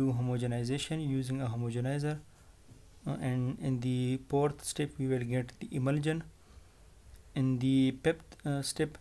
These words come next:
we will, uh, spray this emulsion using a spray nozzle, and in the sixth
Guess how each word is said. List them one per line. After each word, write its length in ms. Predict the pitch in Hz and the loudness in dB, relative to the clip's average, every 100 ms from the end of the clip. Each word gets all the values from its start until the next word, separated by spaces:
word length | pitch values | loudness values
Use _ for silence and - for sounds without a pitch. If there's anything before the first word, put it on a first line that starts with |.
| - - - - - | -20 -20 -20 -20 -6
we 140 | 147 139 | 2 4
will, 200 | 139 139 | 4 2
uh, 160 | 135 131 | 0 2
spray 600 | 123 - - 147 151 160 - | 2 2 2 2 2 0 -8
this 360 | - - 131 - | -12 -6 -4 -2
emulsion 560 | - 131 143 139 151 151 - - - - - - - - | 0 0 0 0 -4 -6 -16 -20 -20 -20 -20 -20 -20 -8
using 460 | 143 135 127 127 135 | -2 0 2 0 0
a 180 | 135 120 | -2 -2
spray 320 | - - 135 | -2 0 0
nozzle, 400 | 131 139 147 160 160 - - - - - - - - | 2 2 2 0 -4 -16 -20 -20 -20 -20 -20 -16 -4
and 280 | 135 139 143 | 0 0 0
in 180 | 135 127 | 0 2
the 260 | 131 131 | 2 2
sixth 420 | 135 - 156 - | 0 -2 -2 -4